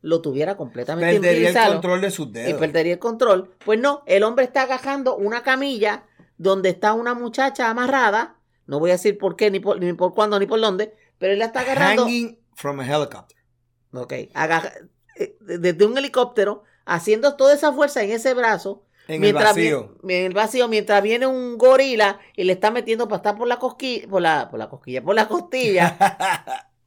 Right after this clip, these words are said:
Speaker 1: Entonces tenemos otro, que no voy a decir quién es, pero que le metieron un tiro en el estómago. Después la bala misteriosamente se la sacaron, pero el, el, la, la, el boquete viajó del estómago a la rodilla.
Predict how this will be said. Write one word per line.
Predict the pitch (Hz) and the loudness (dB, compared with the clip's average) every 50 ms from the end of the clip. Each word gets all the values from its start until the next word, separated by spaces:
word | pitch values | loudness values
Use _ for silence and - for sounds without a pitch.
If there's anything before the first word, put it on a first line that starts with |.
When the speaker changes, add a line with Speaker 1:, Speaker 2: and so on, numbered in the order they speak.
| _ _ _ _ _ _ _ _ _ - | _ _ _ _ _ _ _ _ _ -2
Speaker 1:
Entonces | - 202 202 202 240 262 269 269 | 2 2 4 4 6 4 4 4
tenemos | 262 254 254 262 262 262 269 269 | 4 2 2 2 2 2 2 2
otro, | 262 254 247 247 233 | 2 2 2 2 2
que | - 208 | 0 -2
no | 170 180 | -2 0
voy | 196 | 0
a | 202 | 0
decir | 202 226 202 | 0 -2 -4
quién | 226 240 247 | -4 -4 -2
es, | 254 254 | -2 -4
pero | 247 233 190 180 | -2 -2 -2 0
que | 185 180 | 0 -2
le | 175 | -2
metieron | 170 170 196 208 214 226 233 | -2 -2 0 0 0 -2 -4
un | 226 220 | -4 -2
tiro | - 247 247 247 | 0 2 2 2
en | 240 | 2
el | 247 240 | 0 -2
estómago. | 240 233 - 415 403 240 233 220 196 | 0 0 -2 -2 -2 0 0 2 2
Después | 175 170 - 220 - 196 - | 2 2 2 2 0 0 2
la | 202 196 190 190 | 2 4 4 4
bala | 208 240 269 277 254 233 220 | 6 6 4 6 4 4 2
misteriosamente | 202 190 185 - 202 180 196 208 208 262 247 247 262 254 220 233 220 196 196 - _ _ _ _ _ _ | 0 -2 -2 0 0 2 2 2 2 0 0 2 0 0 -2 -2 -4 -4 -4 -6 _ _ _ _ _ _
se | - - - 139 | -10 -4 -2 0
la | 139 143 | 0 0
sacaron, | - 156 156 202 233 254 233 202 180 - _ _ _ | 0 -2 -2 0 0 0 0 -2 -6 -8 _ _ _
pero | - 196 196 196 196 | 2 4 6 6 4
el, | 190 196 - | 2 2 4
el, | 185 185 180 165 131 | 4 4 4 4 0
la, | 156 156 156 143 131 123 | 0 0 0 0 -2 -4
la, | 113 113 113 107 110 | -6 -8 -8 -10 -10
el | 113 120 | -8 -4
boquete | 135 156 - - - - 185 214 190 214 220 _ _ _ _ | -4 -2 0 0 0 0 0 -2 -6 -6 -8 _ _ _ _
viajó | - 170 175 175 202 226 | -2 0 0 2 2 2
del | 233 214 | 2 2
estómago | 208 190 202 262 277 320 311 285 | 0 0 0 0 0 2 2 2
a | 247 | 2
la | 202 | 2
rodilla. | 151 - 160 156 180 185 151 135 98 - | 0 -2 -2 0 0 0 0 -2 -6 -8